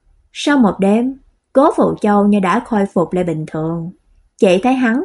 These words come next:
cong môi cười nói: <laughs> "Ta thấy Thầy Lăng Lâm bình tĩnh, dáng vẻ lồng lặng như nước. Ta còn tưởng chuyện yêu nhau không là gì với em cả." Hai má Lâm Thanh Vũ ửng hồng,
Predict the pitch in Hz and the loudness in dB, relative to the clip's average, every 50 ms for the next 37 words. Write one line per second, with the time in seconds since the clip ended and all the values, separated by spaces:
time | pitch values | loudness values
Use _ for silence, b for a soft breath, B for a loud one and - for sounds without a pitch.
0 | - - 233 202 190 190 190 190 185 185 180 - 165 - - - 160 170 180 196 | -2 -2 0 2 2 2 0 0 -2 -2 -4 -4 -6 -6 -6 -6 -6 -4 -2 -2
1 | 226 254 311 403 466 494 _ _ _ - 277 262 254 240 262 - _ _ _ _ | -2 -2 -2 -4 -6 -10 _ _ _ -2 -2 0 0 0 -4 -6 _ _ _ _
2 | _ _ _ _ _ _ 277 254 247 247 254 294 262 277 285 311 415 - 392 240 | _ _ _ _ _ _ 0 2 2 0 2 2 2 2 2 0 -2 0 -2 0
3 | 175 190 214 226 233 247 240 233 233 214 190 160 165 - 180 170 190 240 302 403 | 0 2 0 0 0 2 0 2 2 2 2 0 0 0 0 0 2 0 -2 -4
4 | 440 - _ _ _ _ 247 269 269 302 370 392 269 202 185 202 254 277 247 208 | -8 -12 _ _ _ _ 0 0 2 0 0 0 0 0 2 0 2 2 2 2
5 | 165 165 170 156 208 226 233 226 220 233 254 269 311 453 494 - _ _ _ _ | 2 0 0 0 2 2 2 2 2 2 4 4 2 0 0 -4 _ _ _ _
6 | _ _ _ _ _ - 254 247 240 - 202 190 185 180 - 190 190 190 208 247 | _ _ _ _ _ 0 0 0 2 0 0 0 0 0 2 4 4 4 4 2
7 | 294 403 403 - 233 190 196 214 220 240 240 247 254 240 226 220 220 220 220 220 | 2 0 0 2 2 2 4 2 2 2 2 4 4 2 2 2 2 0 -2 -2
8 | - 294 226 226 220 185 165 165 170 165 196 294 302 254 220 214 226 220 185 180 | -2 -2 0 2 2 0 2 2 2 2 2 2 2 2 2 0 0 0 0 0
9 | 220 294 415 - - _ _ _ _ _ _ _ _ _ _ _ _ _ _ _ | 0 -2 -4 -6 -10 _ _ _ _ _ _ _ _ _ _ _ _ _ _ _
10 | _ _ _ _ _ _ - 233 220 202 196 208 196 196 220 302 370 339 254 202 | _ _ _ _ _ _ 0 0 2 4 4 4 2 2 0 0 0 0 2 0
11 | 208 214 208 196 196 202 - 190 165 170 214 254 - 185 185 214 294 262 208 180 | 0 0 0 0 0 0 0 2 2 2 2 0 0 -2 -2 -2 -2 -2 -4 -4
12 | 165 175 180 175 170 | -2 -2 -4 -4 -6